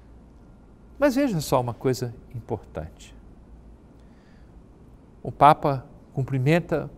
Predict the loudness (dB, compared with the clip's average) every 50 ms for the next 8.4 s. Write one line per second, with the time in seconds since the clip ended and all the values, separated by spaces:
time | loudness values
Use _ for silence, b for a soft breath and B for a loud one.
0 | -14 -8 -4 -2 0 0 0 -2 -4 -6 -10 -14 -12 -12 -12 -12 -12 -16 -18 -18
1 | -18 -12 -8 -4 -4 -4 -4 -6 -10 -12 -10 -6 -2 2 2 2 2 2 -2 -6
2 | -10 -10 -10 -10 -4 0 2 2 2 0 -4 -10 -12 -12 -12 -14 -20 B B B
3 | B B B B B -4 0 2 2 2 0 -6 -12 -10 -8 -8 -8 -8 -10 -12
4 | -10 -8 -8 -8 -8 -10 -12 -12 -14 -16 -18 -18 -18 -18 -18 -20 -20 -20 b b
5 | b b b b b b b -2 2 2 2 2 0 2 4 6 6 8 6 4
6 | 4 0 -2 -4 -2 -2 -2 -4 -4 -6 -6 -6 -4 -4 -4 -4 -6 -6 -6 -6
7 | -6 -6 -6 -4 -2 -2 -2 -2 -4 -6 -10 -8 -4 -2 -2 -2 -2 -6 -14 -18
8 | -18 -16 -16 -16 -16 -18 -20